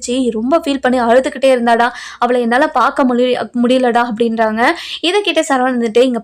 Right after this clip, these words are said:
பாரும்மா, அவ நடிக்கிறதெல்லாம் ந-, நீங்க பார்த்து நம்பிடாதீங்க. அவ ரொம்ப நடிக்கிறாம்மா. அவளை பத்தி தெரிஞ்சா கண்டிப்பா இந்த மாதிரி அவளுக்கு சப்போர்ட் பண்ண மாட்டீங்கம்மா," அப்படின்னாங்க. "டே சரவணா, திரும்ப திரும்ப நீ அதே தாண்டா சொல்லிட்டு இருக்க. என்னாச்சு, ஏதாச்சுன்னு ஃபர்ஸ்ட் சொல்லுடா,"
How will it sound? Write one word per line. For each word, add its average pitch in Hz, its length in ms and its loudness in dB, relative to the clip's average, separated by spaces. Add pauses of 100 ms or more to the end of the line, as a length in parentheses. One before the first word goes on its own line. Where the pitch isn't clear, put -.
பாரும்மா, 247 360 2 (260)
அவ 247 180 0
நடிக்கிறதெல்லாம் 269 760 0
ந-, - 160 -6
நீங்க 226 220 -4
பார்த்து 247 340 0
நம்பிடாதீங்க. 240 680 0 (240)
அவ 240 180 0
ரொம்ப 269 300 0
நடிக்கிறாம்மா. 262 580 2 (100)
அவளை 226 200 0
பத்தி 233 240 -2
தெரிஞ்சா 247 360 0
கண்டிப்பா 247 420 -2
இந்த 269 120 2
மாதிரி 233 200 0
அவளுக்கு 240 360 -2
சப்போர்ட் 294 180 0
பண்ண 254 300 -2
மாட்டீங்கம்மா," 233 460 0 (340)
அப்படின்னாங்க. 233 500 0
"டே 240 280 2
சரவணா, 240 360 0 (280)
திரும்ப 320 240 2
திரும்ப 269 260 2
நீ 254 180 2
அதே 233 300 0
தாண்டா 233 400 2
சொல்லிட்டு 240 420 0
இருக்க. 240 320 0
என்னாச்சு, 277 360 0
ஏதாச்சுன்னு 247 480 2
ஃபர்ஸ்ட் 240 360 -4
சொல்லுடா," 240 280 0